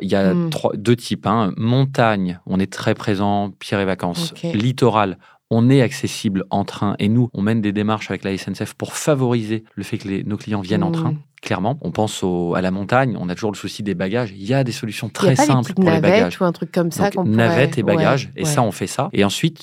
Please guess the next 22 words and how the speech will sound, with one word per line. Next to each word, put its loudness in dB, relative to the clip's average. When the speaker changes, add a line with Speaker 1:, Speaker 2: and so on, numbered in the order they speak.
Speaker 1:
dans 0
nos 2
Center -2
Parcs, -2
là, 2
ce -12
qu'on -4
est 0
en -2
train -4
de -2
discuter, -6
c'est -4
comment, 0
là, 0
on 2
est 0
un -2
peu -12
plus, -2
euh, -2
éloigné, 2